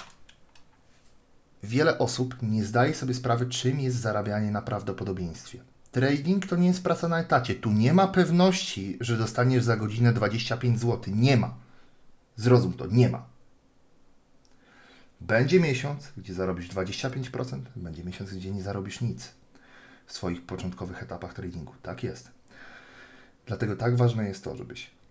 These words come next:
z zysków z tradingu budował swoje portfolio inwestycyjne, reinwestował ten kapitał w inne źródła dochodu, żeby mieć, jak to się mówi, drugą nogę z tyłu, która cię zabezpiecza.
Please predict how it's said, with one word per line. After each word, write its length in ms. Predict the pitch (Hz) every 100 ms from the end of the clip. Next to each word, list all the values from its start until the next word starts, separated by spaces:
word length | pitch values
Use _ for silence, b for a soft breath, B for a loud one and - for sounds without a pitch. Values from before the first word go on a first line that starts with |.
| _ 90
z 100 | 87
zysków 500 | 98 139 - 120 -
z 40 |
tradingu 500 | 98 90 85 80 87 -
budował 360 | - 87 82 78
swoje 220 | - 76
portfolio 420 | - - 92 92
inwestycyjne, 640 | 95 90 - 101 92 85 87 - -
reinwestował 720 | 92 92 90 90 - 98 92
ten 140 | 92
kapitał 400 | 92 - 92 92
w 120 | 82 90
inne 380 | 107 113 127 123 - _ _ 87
źródła 340 | 87 85 87
dochodu, 500 | 92 - 98 120 120 - -
żeby 220 | 90 87
mieć, 260 | 87 92 -
jak 100 | -
to 60 |
się 160 | - 98
mówi, 240 | 90 87 B B B _ -
drugą 460 | 87 110 117 104 92 -
nogę 340 | 90 85 87
z 100 | -
tyłu, 240 | 101 104 120
która 240 | - 90
cię 120 | -
zabezpiecza. 480 | 90 90 - 98